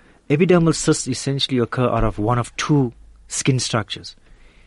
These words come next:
In the case where they occur out of a hair follicle,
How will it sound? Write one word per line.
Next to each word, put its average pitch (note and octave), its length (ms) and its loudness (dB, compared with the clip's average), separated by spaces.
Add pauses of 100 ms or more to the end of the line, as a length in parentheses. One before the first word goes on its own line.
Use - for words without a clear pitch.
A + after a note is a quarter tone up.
(420)
In B2 140 -2
the B2+ 60 0
case F#3 380 2
where C#3 140 4
they C3+ 100 4
occur C#3+ 400 0
out A#2+ 160 0
of B2 300 -2
a A2+ 120 -2
hair C3 280 2
follicle, B2 480 -2